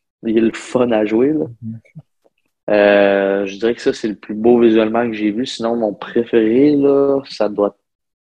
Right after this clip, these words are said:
Speaker 1: j'ai, ça doit être, euh... Écoute, j'en ai joué tellement que c'est, c'est assez tough de se rappeler de même, là, mais, ah, j'ai joué, euh, Bandon Dunes cet été, euh, en Oregon.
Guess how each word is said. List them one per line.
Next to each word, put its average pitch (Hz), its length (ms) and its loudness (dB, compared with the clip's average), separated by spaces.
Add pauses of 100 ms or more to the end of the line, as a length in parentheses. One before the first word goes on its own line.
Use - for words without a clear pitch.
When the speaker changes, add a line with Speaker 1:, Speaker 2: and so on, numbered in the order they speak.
(200)
Speaker 1:
j'ai, 107 460 -10
ça - 160 -4
doit 101 300 0
être, - 360 -4
euh... 101 380 -4 (2000)
Écoute, 104 220 0
j'en 107 120 2
ai 101 100 2
joué 101 140 2
tellement 107 400 2
que 107 160 -8
c'est, - 200 -10 (140)
c'est - 220 -8
assez 98 220 -4
tough 104 180 -2
de 104 100 0
se - 140 -12
rappeler - 240 -6
de 107 80 2
même, 110 300 0
là, 110 80 0
mais, 104 280 -2 (540)
ah, 131 140 4
j'ai 113 180 0
joué, 123 320 4
euh, 104 300 0
Bandon 120 460 -2
Dunes 113 300 -6 (240)
cet - 280 -6
été, 110 400 2
euh, 98 180 -2 (1120)
en 101 640 0
Oregon. 107 460 0